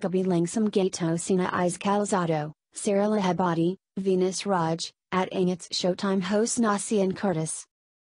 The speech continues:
Sinaganap na Dinner Party Ng Cherry Mobile Hash O M B Photo Contest, Game na Game na Nagpa Picture si Ansam Ga fans na Samya Support sa Kenya.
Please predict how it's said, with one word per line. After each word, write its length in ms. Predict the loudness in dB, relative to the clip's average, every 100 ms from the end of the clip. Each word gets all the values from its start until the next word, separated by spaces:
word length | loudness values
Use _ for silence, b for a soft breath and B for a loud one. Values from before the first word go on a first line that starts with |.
| _ _ -8
Sinaganap 720 | -2 0 2 2 2 2 2
na 200 | 0 2
Dinner 200 | 2 0
Party 380 | 0 0 2 2
Ng 140 | 2 2 0 0
Cherry 400 | -2 0 2 2
Mobile 380 | 4 2 2 0
Hash 400 | -2 -2 -2 0
O 120 | 2
M 220 | 2 2
B 160 | 0 0
Photo 320 | 0 0 0
Contest, 720 | 0 0 0 -2 -4 -6 -14 -16 -10
Game 320 | 0 2 4 2
na 160 | 2
Game 260 | 2 4 4
na 160 | 4
Nagpa 460 | 4 2 0 -4 -4
Picture 380 | -4 -4 -2 -2
si 220 | 0 2
Ansam 440 | 2 2 0 0
Ga 160 | 0 -2
fans 380 | 0 0 2 2
na 180 | 2 2
Samya 340 | 0 0 0
Support 440 | -2 -4 0 0 0
sa 120 | -4 -4
Kenya. 480 | 0 2 2 0